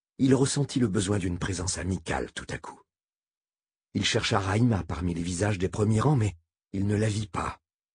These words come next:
Elle était sans doute retenue dans sa voiture par les nombreux patients qui se pressaient sous son auvent. Il regretta son comportement de ces derniers jours.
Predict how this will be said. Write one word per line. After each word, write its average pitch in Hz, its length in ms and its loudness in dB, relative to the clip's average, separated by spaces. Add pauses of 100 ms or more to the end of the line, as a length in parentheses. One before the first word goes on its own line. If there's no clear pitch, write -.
(760)
Elle 98 100 6
était 98 200 0
sans 98 200 2
doute 95 160 0
retenue 95 380 0
dans 85 100 -4
sa 85 160 -2
voiture 90 400 0
par 87 220 -2
les 80 100 0
nombreux 87 340 2
patients 92 440 -2
qui - 120 -10
se - 140 -4
pressaient 82 380 -2
sous 87 160 -2
son 69 240 -8
auvent. 64 420 -6 (1300)
Il 107 120 -2
regretta 117 480 2
son 85 200 -4
comportement 87 580 -2
de 82 80 -4
ces 80 180 -6
derniers 80 360 -4
jours. 76 420 -10